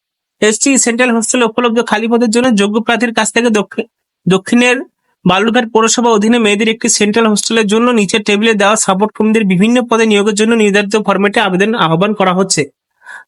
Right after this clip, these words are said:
তার জন্য অনলাইনে আবেদন করতে পারবে। দিনাজপুর জেলা আদিবাসী উন্নয়ন অধিদপ্তর, অধিদপ্তরের নিয়ন্ত্রণাধীন সম্পূর্ণ চুক্তিভিত্তিক শূন্য পদের বিশদ বিবরণ, যোগ্যতার মানদণ্ড এবং সাধারণ নির্দেশিকা নিম্নরূপ।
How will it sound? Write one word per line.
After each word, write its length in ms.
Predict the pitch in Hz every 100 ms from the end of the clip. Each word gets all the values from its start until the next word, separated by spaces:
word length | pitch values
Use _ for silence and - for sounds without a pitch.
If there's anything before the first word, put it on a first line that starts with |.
| -
তার 140 | 226
জন্য 200 | 226 269
অনলাইনে 440 | 233 226 247 247
আবেদন 320 | 240 208 220 233
করতে 260 | 240 240
পারবে। 220 | 240 247
দিনাজপুর 420 | 233 233 240 - 247
জেলা 220 | 240 254
আদিবাসী 420 | 220 233 233 240
উন্নয়ন 300 | 220 233 240
অধিদপ্তর, 580 | 202 214 233 240 - 247 247 _ _ _ _
অধিদপ্তরের 640 | - 220 233 247 262 254 220
নিয়ন্ত্রণাধীন 720 | 196 226 247 254 226 254 202
সম্পূর্ণ 460 | - 208 202 254
চুক্তিভিত্তিক 640 | 247 226 - 233 240 262 247
শূন্য 260 | - 214 220
পদের 220 | 233 240
বিশদ 240 | 208 240
বিবরণ, 360 | 208 220 233 233
যোগ্যতার 340 | 196 208 226
মানদণ্ড 400 | 214 202 220 226
এবং 200 | 220 214
সাধারণ 320 | 226 202 208
নির্দেশিকা 480 | 220 196 196 - 220
নিম্নরূপ। 600 | 240 214 196 170 151 131